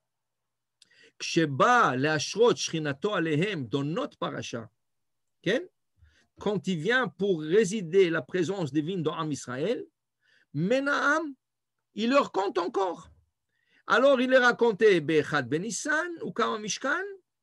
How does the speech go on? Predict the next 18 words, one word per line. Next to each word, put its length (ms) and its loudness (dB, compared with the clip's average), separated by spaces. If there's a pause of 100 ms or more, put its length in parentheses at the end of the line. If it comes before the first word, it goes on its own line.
(380)
Ok ? 100 -8 (520)
Le 240 2
premier 640 2
de 120 -2
Nissan, 640 2
le 140 0
Mishkan 840 2
a 140 2
été 380 4
mis 220 -2
sur 260 -4
pied. 420 -2 (460)
Ou 120 2
Bechad 760 2
Be'iyar 800 2
Menaam. 580 -2
Alors, 260 2
le, 120 4